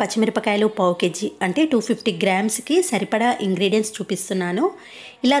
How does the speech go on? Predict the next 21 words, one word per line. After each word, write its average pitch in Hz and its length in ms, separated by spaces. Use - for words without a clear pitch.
ధనియాలు 226 400
వేసిన 208 300
తర్వాత 196 300
ఒక 202 100
థర్టీ 247 300
సెకండ్స్ 240 340
ఫ్రై 185 160
అయిన 208 180
తర్వాత 196 340
అర 202 60
టేబుల్ 208 260
స్పూన్ 196 260
వరకు 185 240
జీలకర్రను 190 500
వేసుకోవాలి. 185 560
పావు 220 260
టేబుల్ 247 300
స్పూన్ 220 260
వరకు 214 320
మెంతులను 185 480
వేసుకోండి. 175 440